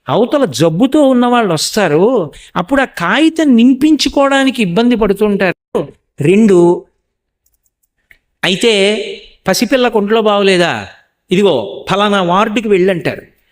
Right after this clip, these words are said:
వాళ్ళకి ఆ వార్డు నెంబర్ చదవడం రాదు, ఏదో సెవెంటీన్ అని ఉంటుంది అక్కడ, పదిహేడు అని, అది చదువుకోవడం రాదు. ఆ వార్డు పేరు చదవడం రాదు, ఆ రాసిన డాక్టర్ గారు ఎవరో ఆయన పేరు చదువుకోవడం రాదు,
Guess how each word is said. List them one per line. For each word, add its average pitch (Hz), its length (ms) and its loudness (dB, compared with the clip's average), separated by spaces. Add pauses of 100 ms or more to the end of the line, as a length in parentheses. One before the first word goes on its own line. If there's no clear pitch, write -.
(120)
వాళ్ళకి 220 240 0
ఆ - 20 0
వార్డు 202 580 -2
నెంబర్ 220 460 2
చదవడం 233 520 -2
రాదు, 196 280 0
ఏదో 196 380 2
సెవెంటీన్ 202 800 0
అని 196 100 0
ఉంటుంది 190 240 -2
అక్కడ, 160 140 -4
పదిహేడు 175 440 2
అని, 117 220 -4 (120)
అది 185 240 -4
చదువుకోవడం 208 480 -2
రాదు. 147 220 -4 (680)
ఆ 214 60 -2
వార్డు 226 520 -2
పేరు 269 380 0
చదవడం 208 480 0
రాదు, 143 280 -2 (440)
ఆ 190 80 -2
రాసిన 190 640 0
డాక్టర్ 214 460 -2
గారు 277 220 2
ఎవరో 214 240 0
ఆయన 226 240 0
పేరు 269 340 0
చదువుకోవడం 226 680 0
రాదు, 139 260 -2